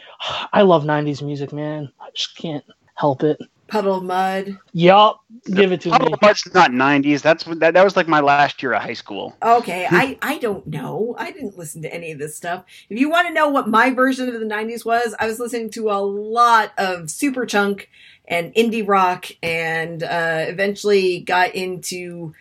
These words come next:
Speaker 2: industrial stuff. I had always listened to, but maybe not as heavily as I did by the late nineties. So there you go.
Speaker 1: Give me some,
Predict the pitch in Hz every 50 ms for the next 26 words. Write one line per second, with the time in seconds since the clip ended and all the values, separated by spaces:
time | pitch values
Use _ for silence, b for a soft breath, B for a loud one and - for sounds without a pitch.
0 | b b - 196 196 196 196 196 196 190 - 202 185 196 190 - - - 180 165
1 | 156 143 127 120 120 127 123 - - _ _ _ - - - - 202 160 131 -
2 | - - - - - - _ - - - 240 247 233 247 254 269 247 233 202 180
3 | 175 202 208 202 208 220 220 214 214 - 226 214 202 - 190 170 170 185 190 185
4 | 180 185 180 175 175 175 175 156 170 170 165 156 160 160 151 156 156 147 156 151
5 | 160 151 - 165 151 147 151 147 147 156 156 143 165 156 147 147 - - 170 -
6 | - - 139 127 117 - - - 147 - - - _ _ _ _ _ _ _ -
7 | - 233 247 240 226 214 196 175 160 131 117 156 156 _ _ _ - 220 220 196
8 | 180 196 208 220 226 202 - - 220 202 202 196 196 190 190 190 165